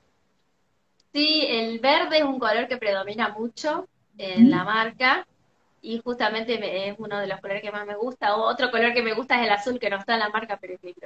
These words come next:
Speaker 1: lo, lo, lo, lo uso mucho a nivel terapéutico.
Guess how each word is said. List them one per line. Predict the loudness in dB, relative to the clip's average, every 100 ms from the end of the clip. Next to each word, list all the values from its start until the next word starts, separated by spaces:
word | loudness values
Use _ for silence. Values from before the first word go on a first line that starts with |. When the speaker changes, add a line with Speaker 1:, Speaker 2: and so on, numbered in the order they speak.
| -16 _ -16
Speaker 1:
lo, |
lo, | -16 _ -14
lo, | -12 -12 -16 -14
lo | -6
uso | -4 -2 -2
mucho | -2 -2 -2 -2 -4 _ _ _ -4
a | 0
nivel | 2 2
terapéutico. | 6 4 4 0 -2 0 2 0